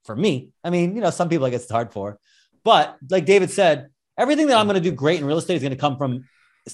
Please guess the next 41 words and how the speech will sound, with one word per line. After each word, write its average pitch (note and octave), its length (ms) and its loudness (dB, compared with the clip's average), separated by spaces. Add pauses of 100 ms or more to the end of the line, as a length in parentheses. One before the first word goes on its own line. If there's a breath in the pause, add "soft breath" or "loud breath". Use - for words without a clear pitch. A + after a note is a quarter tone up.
(100)
dead G3 200 6
ass. F#3+ 320 6
It's C#3+ 80 -8
gonna F#3 140 -2
come F3+ 140 0
from D3+ 120 -2
somebody E3 300 -2
else D3 160 -2
doing D3+ 240 -2
the C3+ 60 -4
work, C#3 340 -4 (240)
me E3+ 260 0
having F3+ 280 2
the F3+ 100 0
idea D3+ 320 -2
and C#3+ 120 -6
saying, C#3 260 -4
"I C#3+ 100 -2
know C#3+ 80 -2
how C#3+ 60 0
to B2+ 60 -4
put C3+ 160 -10
these B2 160 -8
pieces B2+ 280 -14
together." D3+ 480 -4 (400)
And B2+ 100 -6
that's C3 140 -2
just C3 120 -6
the B2 40 -4
way C#3 100 2
I C#3 60 4
do F3 160 2
it. - 220 0
And C3 280 -8 (200)
I B2 100 -4
don't, E3+ 300 -6 (800)
so D#3+ 220 2
for E3 140 -2
me, A3+ 260 2
relationship C#3+ 500 0
is A#2+ 260 -8